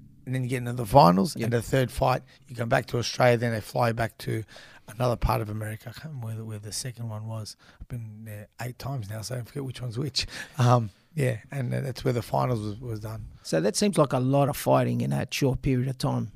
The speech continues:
Speaker 1: Yeah.
Speaker 2: Well, how long were the bouts, uh, for? You remember the
Speaker 1: Three round, three round bouts of first fight, three
Speaker 2: Yeah.
Speaker 1: rounds fought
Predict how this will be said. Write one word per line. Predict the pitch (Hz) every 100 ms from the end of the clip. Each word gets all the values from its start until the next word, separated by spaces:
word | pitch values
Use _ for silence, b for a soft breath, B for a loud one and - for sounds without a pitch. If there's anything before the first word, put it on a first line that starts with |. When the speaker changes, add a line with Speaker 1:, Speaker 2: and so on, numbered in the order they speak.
| -
Speaker 1:
Yeah. | 117 113 -
Speaker 2:
Well, | 143
how | 175
long | 165
were | 156
the | 139
bouts, | 139 135 - -
uh, | 120 113 95 131 _ _ _ _ _ 185
for? | - 127 117 - -
You | 127
remember | 135 135
the | 127 127 143
Speaker 1:
Three | - - 147 165
round, | 156 139 135 123 - _
three | - - 143
round | 147 139 127
bouts | 123 127 -
of | 113
first | - - - - 151 147 -
fight, | - 143 127
three | - 143
Speaker 2:
Yeah. |
Speaker 1:
rounds | 143 131 123
fought | - 147 135